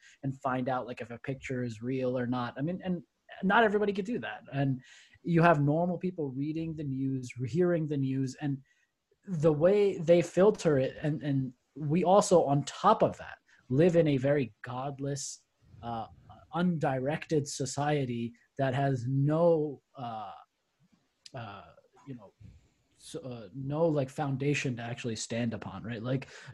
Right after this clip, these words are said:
Nazmul was saying, a lot of people lost religion, and, and this secular world sort of came around post World War Two, and it's, and it's grown, and now it's at,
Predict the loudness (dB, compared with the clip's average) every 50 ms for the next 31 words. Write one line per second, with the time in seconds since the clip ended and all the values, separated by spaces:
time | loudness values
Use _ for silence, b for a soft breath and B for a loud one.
0 | B 6 6 6 6 6 4 4 2 2 2 2 2 2 0 -2 -4 -4 -4 -2
1 | -4 -2 -2 -2 -2 -2 0 2 2 0 0 -2 -10 -14 -16 b b b b b
2 | b 0 2 2 4 2 2 2 2 2 2 0 -2 -4 -8 -8 -8 -10 -12 -12
3 | -12 -14 -14 -16 -12 -10 -10 -10 -8 -6 -6 -6 -6 -6 -8 -6 -6 -4 -4 -4
4 | -6 -8 -8 -8 -8 -8 -10 -12 -8 -6 -6 -4 -4 -6 -8 b b b b b
5 | b 0 2 2 2 2 2 0 -2 -4 -6 -6 -4 -2 -2 -2 -2 -2 -6 -6
6 | 2 6 8 8 8 6 4 -2 -4 -6 -8 -6 -6 -4 -6 -4 -2 -2 0 -2
7 | -2 -4 -10 -10 -8 -6 -4 -2 -2 0 0 -2 -2 -4 -8 -12 -12 -10 -12 -12